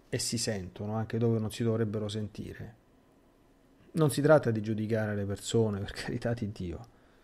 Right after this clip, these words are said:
ma una cosa è certa. Se ragioni in quel modo lì,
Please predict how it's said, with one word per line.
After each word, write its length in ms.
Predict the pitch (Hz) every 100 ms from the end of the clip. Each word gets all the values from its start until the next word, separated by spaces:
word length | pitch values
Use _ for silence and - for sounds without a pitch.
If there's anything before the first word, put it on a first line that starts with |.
| _ _ -
ma 300 | 98 98 95 -
una 260 | 131 117 104
cosa 380 | 127 147 139
è 60 | 117
certa. 640 | 117 - - - - - - _ _ _ _ _ _ _ _ _ _ _ _ _ _ _ _ _
Se 240 | - -
ragioni 400 | 156 160 143 190
in 80 | 190
quel 180 | 170 151
modo 300 | 151 151 139
lì, 440 | 127 120 107 107